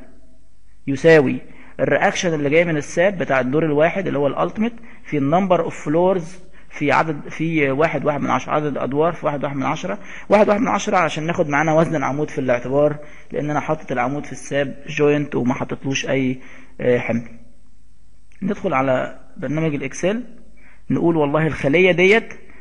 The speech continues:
أكتب فيها تساوي، أنا عايز أبرمجها، أقول يساوي الرياكشن ده اللي جنبه ده، أو راح جاي لاقط النقطة دي أو لاقط الخلية دي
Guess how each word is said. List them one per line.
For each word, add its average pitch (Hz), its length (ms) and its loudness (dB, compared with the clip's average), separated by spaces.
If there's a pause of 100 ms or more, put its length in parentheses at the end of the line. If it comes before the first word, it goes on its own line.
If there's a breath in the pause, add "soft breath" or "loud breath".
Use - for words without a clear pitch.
(600 soft breath)
أكتب 180 280 -6
فيها 196 280 -8
تساوي، 151 540 0 (160)
أنا 123 100 0
عايز 151 160 2
أبرمجها، 180 600 2
أقول 151 300 0
يساوي 180 680 2 (800 soft breath)
الرياكشن 160 720 2
ده 214 240 2 (1040)
اللي 127 180 0
جنبه 165 300 4
ده، 185 100 6
أو 170 180 0
راح - 240 -4
جاي 151 320 2 (100)
لاقط 143 320 0
النقطة 147 320 0
دي 156 180 -2
أو 127 140 0
لاقط 143 240 0
الخلية 143 360 0
دي 202 300 -4